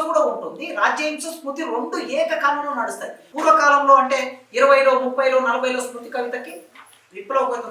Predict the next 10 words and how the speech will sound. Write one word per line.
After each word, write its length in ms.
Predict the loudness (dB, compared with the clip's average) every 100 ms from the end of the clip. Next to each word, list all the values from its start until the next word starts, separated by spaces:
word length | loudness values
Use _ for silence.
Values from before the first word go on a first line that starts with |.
| -16
స్మృతి 200 | -20 -14
కవితకి 300 | -12 -12 -16 -14
చాలా 180 | -8 -8 -8
తేడా 200 | -10 -12 -12
ఉంటుంది. 140 | -16 _ _ _ _ _ -6
పొయ్యి 200 | -4 -2
మినకుండెక్కలేదు 1400 | -4 -4 -4 -6 -12 -8 -8 -6 -2 -2 0 -2 -2 -4 -6 -4
బాలింత 460 | 0 0 -2 -4 -6 -4
పాలు 300 | -4 -2 -4 -10
ఇవ్వలేదు. 640 | -10 -10 -4 -2 -2 -4